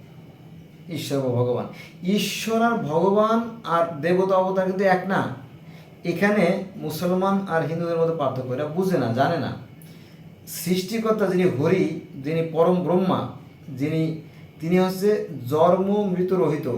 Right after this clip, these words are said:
তার কোনো ক্ষয় নাই, লয় নাই, বিলীন নাই, ধ্বংস নাই। কার? মূল যে স্রষ্টা,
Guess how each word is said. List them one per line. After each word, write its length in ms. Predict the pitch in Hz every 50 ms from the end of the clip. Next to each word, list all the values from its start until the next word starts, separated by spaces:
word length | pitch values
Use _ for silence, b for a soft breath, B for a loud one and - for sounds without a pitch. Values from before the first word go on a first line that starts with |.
| - -
তার 140 | 143 147 151
কোনো 320 | 160 180 180 190 185 190 - -
ক্ষয় 360 | - 147 156 165 165 170 165
নাই, 320 | 175 175 175 175 175 180
লয় 300 | 170 165 156 156 160 160 160
নাই, 240 | 165 170 170 170 -
বিলীন 380 | 143 147 156 156 160 160 160
নাই, 260 | 160 165 165 165 165 -
ধ্বংস 260 | 160 175 180 175 -
নাই। 200 | 143 120 117 120 -
কার? 360 | 175 175 143 - - B B B B B B B -
মূল 420 | 135 139 160 185 208 214 220 220
যে 140 | 208 208 208
স্রষ্টা, 580 | 180 - - 202 185 - - - 135 117 117